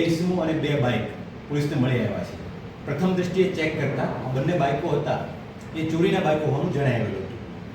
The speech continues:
જેથી આ ઇસમો બાબતે શંકા લાગતા પોલીસે વિગતવાર ઊંડાણથી પૂછપરછ હાથ ધરી હતી. અને એ દરમિયાન આ જે બાઇકમાં નંબર પ્લેટ લગાડી હતી, એ અને એન્જિન ચેસિસ નંબર, એ વગેરેમાં પણ ડિફરન્સ જણાયો હતો, જેથી આ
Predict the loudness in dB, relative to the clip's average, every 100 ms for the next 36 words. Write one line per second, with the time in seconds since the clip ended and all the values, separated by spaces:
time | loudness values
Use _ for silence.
0 | -10 -6 -2 -2 -2 -4 -8 -10 -4 0
1 | 0 -2 -6 -8 -8 -2 0 2 2 0
2 | 0 0 2 2 0 -2 -4 -2 0 0
3 | 0 0 0 0 0 0 0 2 0 -2
4 | -2 -2 0 -2 -4 -6 -8 -8 -10 -10
5 | -6 2 4 6 4 2 -2 -6 -12 -12
6 | -10 -4 -2 2 2 2 -2 -8 -6 -2
7 | 0 2 2 2 2 2 2 2 -2 -2
8 | -2 0 2 2 2 0 -2 -2 -2 -2
9 | -4 -8 -8 -2 2 6 6 6 2 2
10 | 2 2 4 4 4 2 0 -4 -8 -12
11 | -12 -14 -10 -6 -2 -2 -2